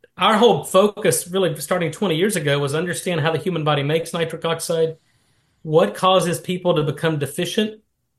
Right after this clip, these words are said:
and then once we understood mechanistically those two, then we could develop rational therapies to completely recapitulate nitric oxide production, nitric oxide signaling.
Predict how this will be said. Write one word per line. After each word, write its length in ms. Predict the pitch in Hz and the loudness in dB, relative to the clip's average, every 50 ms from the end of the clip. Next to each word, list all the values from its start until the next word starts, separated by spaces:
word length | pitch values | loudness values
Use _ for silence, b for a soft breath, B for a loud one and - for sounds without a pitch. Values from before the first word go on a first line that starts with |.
| _ _ - | _ _ -6
and 120 | 175 165 | -2 0
then 160 | 170 165 156 | 2 2 2
once 300 | 151 180 233 262 247 - | 2 2 2 0 0 0
we 140 | 247 226 196 | 2 2 2
understood 540 | 190 190 180 180 - - - 196 185 180 180 | 2 2 0 -2 -4 -2 0 0 0 2 0
mechanistically 800 | 160 160 170 165 - 160 147 160 170 - - 190 - 156 147 131 | 0 0 0 0 0 0 0 0 -2 -2 -6 -6 -4 -4 -2 0
those 280 | 147 170 208 202 - | 2 2 2 2 0
two, 340 | - - 139 139 135 135 139 | -4 -4 -4 -4 -4 -6 -8
then 220 | 147 147 170 208 269 | -4 -2 -2 0 0
we 100 | 285 - | 0 -2
could 140 | - 170 147 | -2 -2 -2
develop 380 | 143 135 156 160 160 147 - | 0 0 2 2 2 2 0
rational 440 | 156 156 160 160 160 - - 147 123 | 0 0 0 -2 -2 -4 -4 -4 -2
therapies 440 | - 165 180 175 - 143 131 - - | -2 -2 -2 -2 -4 -6 -6 -6 -8
to 60 | - | -8
completely 480 | 131 - 143 127 - - 170 160 160 147 | -6 -4 -6 -6 -6 -6 -6 -4 -4 -4
recapitulate 880 | 143 156 156 160 151 - 160 151 151 - 147 - 135 131 131 127 127 _ _ _ _ _ _ _ _ _ | -4 -4 -4 -6 -6 -6 -6 -6 -6 -6 -6 -2 -2 -2 -2 -2 -6 _ _ _ _ _ _ _ _ _
nitric 320 | - 156 151 151 156 156 151 | -4 -2 -2 -2 -2 -2 0
oxide 420 | 151 143 147 - 151 139 135 - | 0 0 0 0 0 -2 -2 -2
production, 440 | - 147 147 147 147 - - 165 143 | -4 -2 -2 -2 -2 -2 -2 -2 -2
nitric 340 | 135 135 131 131 - 135 - | -2 -2 -4 -6 -6 -6 -4
oxide 360 | 135 127 131 - 127 123 123 | -4 -4 -4 -4 -6 -6 -6
signaling. 340 | - - 135 127 127 147 | -6 -6 -6 -6 -8 -10